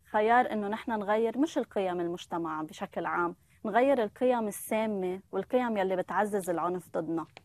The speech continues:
فأنا ما بقى في أقبل باسم الشرف يقتلوني، لا بقى في أقبل لأني امرأة يسكتوني.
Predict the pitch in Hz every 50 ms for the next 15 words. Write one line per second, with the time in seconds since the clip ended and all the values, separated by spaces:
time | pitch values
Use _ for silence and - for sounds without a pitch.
0 | _ _ - - _ _ - - 214 - 233 240 247 247 285 269 - 240 - -
1 | 240 226 220 202 - 208 208 196 185 196 190 190 170 - - - - - - -
2 | 208 196 - - 202 196 202 190 190 - - - - 196 185 - - - - 185
3 | 185 180 180 175 175 180 - _ _ _ _ _ _ - 214 226 233 240 233 226
4 | - - 226 208 208 190 - 208 190 190 202 196 190 185 - - 233 233 220 208
5 | 202 208 208 196 190 170 180 175 165 - - 165 - - - - 175 170 170 160
6 | 160 170